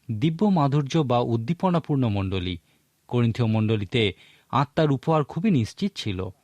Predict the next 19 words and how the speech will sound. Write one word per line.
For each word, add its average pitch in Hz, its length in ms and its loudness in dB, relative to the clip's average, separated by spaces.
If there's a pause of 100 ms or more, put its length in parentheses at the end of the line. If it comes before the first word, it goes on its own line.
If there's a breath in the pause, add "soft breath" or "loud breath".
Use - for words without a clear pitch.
(560)
প্রতীক 143 340 -2
উপহার, 113 440 0
যেমন 110 280 0
পরভাষায় 113 580 -2
কথা 110 240 0
বলা, 123 360 2 (320 loud breath)
ভবিষ্যৎবাণী 165 640 2
বলা 160 320 2
এবং 156 220 0
অলৌকিক 139 460 0
কাজ - 240 -2
করার 165 240 2
মতো 160 220 0
উপহারগুলি 131 680 0 (360 soft breath)
নিশ্চিতভাবেই 147 760 2 (260 loud breath)
করিন্থীয় 143 360 4
মণ্ডলীতে 127 480 2
কাজ 110 240 -2
করছিল। 101 500 -2